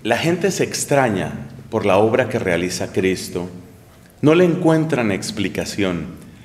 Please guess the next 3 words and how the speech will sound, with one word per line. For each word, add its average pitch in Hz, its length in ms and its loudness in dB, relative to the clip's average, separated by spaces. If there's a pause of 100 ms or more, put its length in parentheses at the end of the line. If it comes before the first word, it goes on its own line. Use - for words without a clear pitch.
(340)
Podemos 160 360 4
decir 180 640 0 (540)
que 135 720 2